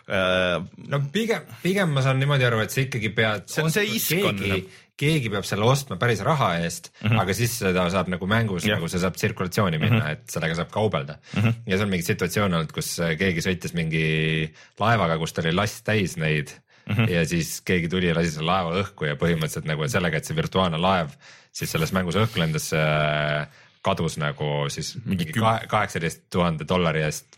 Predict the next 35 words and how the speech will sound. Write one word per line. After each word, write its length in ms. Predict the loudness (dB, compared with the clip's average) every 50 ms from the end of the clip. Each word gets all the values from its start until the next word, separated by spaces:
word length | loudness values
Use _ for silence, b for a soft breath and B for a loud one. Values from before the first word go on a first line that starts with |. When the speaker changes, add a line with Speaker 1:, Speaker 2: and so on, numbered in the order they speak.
| _ _ -2
Speaker 2:
vara. 480 | 0 2 2 2 0 -2 -2 -4 -4 -4
<laughs> 1120 | -4 -6 -6 -4 -2 0 0 0 -2 -2 -2 -2 -2 0 -2 -2 -2 0 -2 -2 -2 -2
Või 100 | -2 0 0
see 60 | 0
on 60 | 0 2
päris 180 | 0 0 2 2
naljakas. 360 | 2 0 0 -2 -2 -2 -2
Speaker 1:
Et 60 | 0
miks, 200 | 0 -2 0 -2
miks 160 | -2 -2 0 0
see 280 | 2 2 2 2 0
EVE 100 | 2 2 2
Online 300 | 2 2 2 0 2 0
ongi 240 | 0 0 2 0 0 0
nagu 160 | 0 0 2 2
huvit-, 180 | 0 0 0 0
et 160 | 0 0 0
see 80 | 0 0
on 80 | 2
siuke 200 | 2 2 2 2 2
asi, 120 | 2 2
mida, 200 | 2 2 0 0 0
noh, 120 | 0 2 2
vaatad 260 | 2 2 0 -2 -2
peale, 200 | 0 0 0 0
see 100 | -2 -2
on 40 | 0
täiesti 360 | 2 2 2 2 0 0 0
nagu 420 | 0 2 2 2 2 2 2 2 2
läbihammustamatu 840 | 2 2 2 2 0 0 0 0 -2 0 0 2 2 2 4 4 4
asi, 140 | 4 4 2
et 100 | 0 0
sa 60 | 0
pead 160 | 0 0 2
sinna 200 | 2 2 0 0